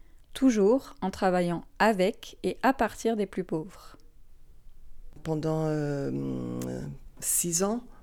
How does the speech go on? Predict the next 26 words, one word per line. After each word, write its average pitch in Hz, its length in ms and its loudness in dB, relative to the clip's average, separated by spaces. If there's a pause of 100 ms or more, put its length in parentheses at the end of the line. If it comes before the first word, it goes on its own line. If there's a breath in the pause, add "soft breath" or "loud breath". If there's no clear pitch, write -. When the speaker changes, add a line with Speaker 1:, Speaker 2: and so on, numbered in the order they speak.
(180 soft breath)
Speaker 2:
on 165 120 -4
a 156 120 0
été 160 540 0
dans 156 240 -4
l'équipe, 151 680 -4
euh, 147 320 0
d'A 135 160 -8
T - 140 -12
D 156 80 -8
Quart - 180 -6
Monde 156 140 -4
au 147 60 -8
Canada. 151 540 -4 (1300)
J'ai, 131 520 0
au 131 100 0
Québec, 170 440 0
donc, 156 300 -4
à 135 380 -4
Rouyn-Noranda, 143 640 2
j'ai 165 140 -2
rencontré, 160 760 -4
euh, 139 180 -4 (680)
beaucoup 165 320 4
de - 80 -6
personnes 175 540 -2
qui, 135 640 -10